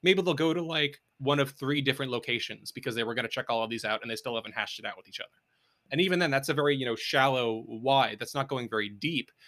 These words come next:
That's just, you know, again, having that broad strokes for a number of different options. And when I can, I try to corner them after a session, say,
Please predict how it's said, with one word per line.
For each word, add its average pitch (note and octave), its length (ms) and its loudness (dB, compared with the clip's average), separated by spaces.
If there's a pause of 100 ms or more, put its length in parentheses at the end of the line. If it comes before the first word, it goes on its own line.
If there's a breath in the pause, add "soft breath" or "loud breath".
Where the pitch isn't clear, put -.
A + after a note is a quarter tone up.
(200 soft breath)
That's C#3 140 2
just, C#3 200 -6
you C3 60 -4
know, A2+ 80 -4
again, C3 220 -2
having B2 280 -2
that A#2+ 200 0
broad C3+ 280 6
strokes - 360 -2
for - 140 -6
a A#2+ 60 -4
number A#2 260 -2
of G#2+ 80 -6
different A#2 240 -6
options. A2+ 480 -4
And B2+ 120 -8
when B2+ 100 -4
I A2+ 120 4
can, C#3 460 0 (480 soft breath)
I C3 60 2
try D3+ 140 2
to C#3 80 4
corner E3 320 2
them C#3 120 2
after C3 280 2
a A2 40 -2
session, C#3+ 280 -4
say, G#2+ 180 -4